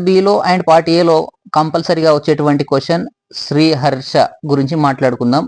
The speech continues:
మహాకవి శాస్త్రకార విభాగంలో చివరగా ఉన్నటువంటి కవిన. ఇంతకుముందు ఐదుగురి గురించి చెప్పి ఉన్నాను, ఇది లాస్ట్ వ్యక్తి. So, ఈ వీడియోని స్కిప్ చేయకుండా లాస్ట్ వరకు చూడండి. నచ్చినట్లయితే లైక్ చేయండి, షేర్ చేయండి and ఛానల్ని సబ్స్క్రైబ్ చేయండి ఫ్రెండ్స్.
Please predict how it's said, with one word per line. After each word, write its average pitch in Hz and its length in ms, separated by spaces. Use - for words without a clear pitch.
మహాకవి 156 480
శాస్త్రకార 143 560
విభాగంలో 143 500
చివరగా 151 460
ఉన్నటువంటి 135 500
కవిన. 127 320
ఇంతకుముందు 151 420
ఐదుగురి 151 360
గురించి 143 280
చెప్పి 139 220
ఉన్నాను, 131 240
ఇది 139 200
లాస్ట్ 139 320
వ్యక్తి. 151 280
So, 160 100
ఈ - 100
వీడియోని 165 380
స్కిప్ 151 280
చేయకుండా 151 440
లాస్ట్ 143 260
వరకు 139 240
చూడండి. 147 340
నచ్చినట్లయితే 139 600
లైక్ 131 240
చేయండి, 135 340
షేర్ 123 280
చేయండి 131 280
and 123 200
ఛానల్ని 127 360
సబ్స్క్రైబ్ 123 440
చేయండి 110 220
ఫ్రెండ్స్. 160 240